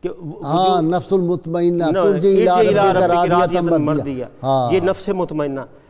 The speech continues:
Speaker 1: अच्छा, आप देखिए कि हज़रत अब्दुल्ला इब्न अब्बास रज़ी अल्लाह तआला अन्हुमा ने फरमाया कि दुनिया के तीन हिस्से हैं, एक मोमिन के लिए, एक मुनाफिक के लिए, एक काफिर के लिए।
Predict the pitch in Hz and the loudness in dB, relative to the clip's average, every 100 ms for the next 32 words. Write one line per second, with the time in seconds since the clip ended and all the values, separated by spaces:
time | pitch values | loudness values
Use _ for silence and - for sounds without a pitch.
0 | _ - 175 214 - 180 170 170 170 208 | _ -14 -6 -4 -2 -4 -2 -4 -2 -4
1 | 208 190 151 156 170 160 185 202 185 156 | -4 -6 -6 -6 -6 -6 -4 -4 -4 -4
2 | 143 165 165 156 165 151 151 151 147 143 | -2 -2 -4 -8 -6 -4 -4 -4 -6 -6
3 | 143 143 147 139 151 165 135 143 175 190 | -8 -8 -8 -6 -6 -6 -6 -2 0 0
4 | 185 180 175 175 139 127 123 98 95 - | -2 -4 -2 0 -2 -6 -12 -14 -16 -20
5 | _ _ _ _ _ _ - 165 147 147 | _ _ _ _ _ _ -8 -8 -4 -2
6 | 156 196 196 190 185 180 185 185 - - | -2 -4 -4 -4 -4 -6 -10 -20 -20 -12
7 | 151 139 135 131 127 160 - 170 160 160 | -12 -6 -4 -2 -4 -8 -6 -4 -2 -4
8 | 156 - 151 151 143 117 131 - 131 113 | -6 -6 -8 -4 -4 -4 -8 -6 -8 -6
9 | 107 | -10